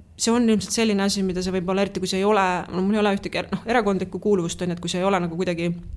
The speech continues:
teadlikult liikunud, äh, kuidagi poliitikakarjääri suunas, et siis, et elu sulle sellise võimaluse nagu annab, siis ma arvan, et see on väga äge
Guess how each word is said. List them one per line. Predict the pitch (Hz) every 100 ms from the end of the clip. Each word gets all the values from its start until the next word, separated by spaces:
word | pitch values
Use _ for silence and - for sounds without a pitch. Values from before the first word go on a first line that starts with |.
| - - - - -
teadlikult | 214 214 165 - 170
liikunud, | 190 220 - 170 170 170
äh, | 160 170 165 156 196
kuidagi | 190 170 170
poliitikakarjääri | 190 202 202 202 190 214 226
suunas, | 180 170 156 170 - - - - - - -
et | 170
siis, | - 226 185
et | 175 - -
elu | 202 226
sulle | 180 185 175
sellise | 202 196 190
võimaluse | 214 214 180 165 185
nagu | 180 202
annab, | 262 220 175 - -
siis | - 185
ma | 185
arvan, | 180 170
et | 165
see | - 190
on | 175 170 175 170 165
väga | 190 180 170 160 - 185
äge | 196